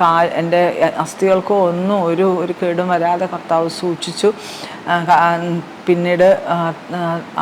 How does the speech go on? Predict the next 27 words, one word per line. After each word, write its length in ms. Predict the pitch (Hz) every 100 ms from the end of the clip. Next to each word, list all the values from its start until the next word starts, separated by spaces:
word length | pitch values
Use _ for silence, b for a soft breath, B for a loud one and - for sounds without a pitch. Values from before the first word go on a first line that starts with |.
| 175
അവര് 260 | 170 175 185 - - 185 185
വന്ന് 320 | 180 180 196 214 B B -
നമ്മളെ, 320 | 180 170 175 - -
ആ, 20 | 180 180
ഞങ്ങൾ 280 | 170 175 170 147 175
ഓരോ 220 | 175 190 196
വ്യക്തികളെ 480 | 185 - 190 190 196 180
ആയിട്ട് 220 | 180 170 190
അവര് 200 | 165 170 -
എൻ്റെ, 200 | 175 185 -
എൻ്റെ 180 | 185 196 196
സീറ്റ് 300 | 196 175 196
കട്ട് 220 | 185 160 190
ചെയ്ത് 200 | 190 175 185
വെൽ-, 220 | 180 175 - 180 147
കട്ട് 180 | 175 196
ചെയ്തിട്ട് 400 | 190 175 170 220 262 B B B B - 180
എന്നെ 220 | 185 196 -
വലിച്ചെടുത്തു. 760 | 180 175 175 - 190 170 - 220 226 - - -
വലിച്ചെടുത്തപ്പോൾ 640 | 175 175 202 185 175 175 196
ഒട്ടും, 340 | 185 - - 220 -
ഒട്ടും 180 | 175 233
എനിക്ക് 200 | 208 190 190
കാല് 300 | 190 185 202 202 - 202
നിലത്ത് 280 | 202 196 233
കുത്തി 160 | 220 202 214
നിൽക്കാൻ 300 | 208 233